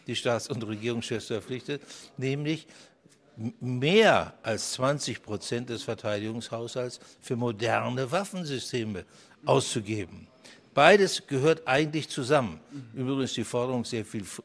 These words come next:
sehr früher entstanden und das Ziel war einfach auszugleichen,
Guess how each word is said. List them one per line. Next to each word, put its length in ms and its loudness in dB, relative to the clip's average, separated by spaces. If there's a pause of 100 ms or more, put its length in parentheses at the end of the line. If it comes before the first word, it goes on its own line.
sehr 400 -2
früher 500 0
entstanden 640 -6 (320)
und 80 -10
das 200 -6
Ziel 360 -4
war 240 -8
einfach 460 -8 (560)
auszugleichen, 1120 -6